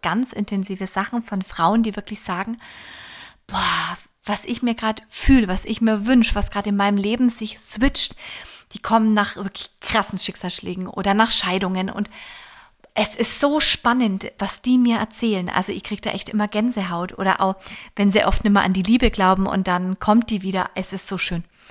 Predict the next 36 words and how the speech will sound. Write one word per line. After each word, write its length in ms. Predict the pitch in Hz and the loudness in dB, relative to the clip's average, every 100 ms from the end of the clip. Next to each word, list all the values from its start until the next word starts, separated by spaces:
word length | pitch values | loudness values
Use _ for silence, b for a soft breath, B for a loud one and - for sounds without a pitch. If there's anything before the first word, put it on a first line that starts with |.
| B B B B - | B B B B 2
Ja, 220 | 233 233 | 4 4
und 160 | 226 | 2
das 180 | 262 - | 0 0
ist 300 | - - - | -4 -6 0
auch 160 | 208 220 | 2 4
oft 260 | 240 - | 2 0
bei 140 | 220 196 | -2 0
diese 240 | 202 196 | -2 -4
Selbstliebe-Shootings, 840 | 185 180 - 254 240 - 262 247 226 | -2 -2 -2 -2 -2 -2 0 0 2
aber 220 | 220 262 | 2 2
auch 60 | 233 | 2
bei 120 | 226 | -2
den 100 | 220 | -2
Business-Shootings. 560 | 240 202 - 190 190 | -4 -6 -8 -8 -10
Da 60 | 196 | -6
habe 100 | 208 | 0
ich 60 | - | 2
auch 100 | 226 | 2
Frauen, 380 | - - 247 | 2 2 4
die 80 | 220 | 0
sagen, 260 | 220 220 208 | -2 -4 -4
boah, 200 | 214 214 | -6 -10
sie 120 | 214 | -8
hätten 140 | 202 214 | -4 -2
nie 100 | 220 | -2
gedacht 440 | - - - - | -2 -6 -6 -10
und 60 | 196 | -10
dann 120 | 214 | -8
ist 240 | - - | -12 -10
das 160 | 214 233 | -10 -4
in 80 | 220 | -2
ihrem 160 | 220 | 0
Leben 240 | 202 214 214 | -2 -4 -2
passiert 400 | 202 - 220 - | -2 -2 -4 -4
und 140 | - | -4
dann 120 | 208 | -4